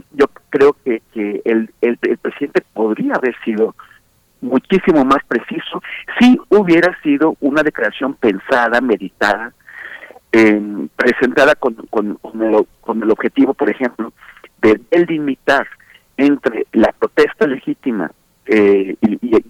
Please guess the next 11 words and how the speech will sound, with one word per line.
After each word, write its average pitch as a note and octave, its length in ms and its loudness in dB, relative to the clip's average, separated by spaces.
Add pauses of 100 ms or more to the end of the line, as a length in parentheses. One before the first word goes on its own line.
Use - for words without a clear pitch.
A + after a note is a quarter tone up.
movimiento A#2 520 0
de B2+ 80 2
Ayotzinapa A#2+ 520 -4
por - 160 -12
un C#3+ 120 -6
lado, C3 320 -4 (500)
y - 80 0
por E3+ 160 2
el D#3+ 80 8
otro E3 240 2
lado, D3+ 320 0